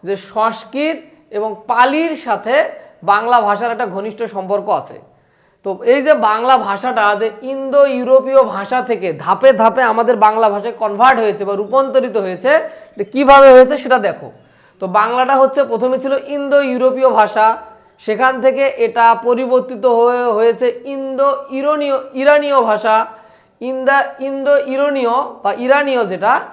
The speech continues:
এটাকে আমরা পারস্য বলতে পারি। আমরা কি বলতে পারি? পারস্য। তো ইন্দো ইরানীয় ভাষাকে কনভার্ট হয়ে আসছে, দেখো, পরিবর্তিত হয়ে আসছে ভারতীয়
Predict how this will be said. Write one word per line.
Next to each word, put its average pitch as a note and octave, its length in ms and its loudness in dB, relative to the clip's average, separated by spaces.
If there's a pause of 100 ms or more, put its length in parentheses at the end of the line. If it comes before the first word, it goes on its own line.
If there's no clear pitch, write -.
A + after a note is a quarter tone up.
(180)
এটাকে A3+ 160 -4
আমরা B3+ 120 0
পারস্য C4 540 -2
বলতে A#3 280 -2
পারি। F3+ 180 -4
আমরা D#3+ 140 -8
কি G3+ 140 -10
বলতে C#4 220 0
পারি? B3+ 220 -2 (100)
পারস্য। G#3+ 500 -2 (440)
তো G3+ 300 -6
ইন্দো C4+ 720 2
ইরানীয় C#4+ 520 0
ভাষাকে A#3 460 2
কনভার্ট B3 440 4
হয়ে C4 200 6
আসছে, A#3 200 -2
দেখো, A3+ 460 0 (300)
পরিবর্তিত B3+ 460 -2
হয়ে B3 220 2
আসছে A#3+ 160 -2
ভারতীয় A3 500 -2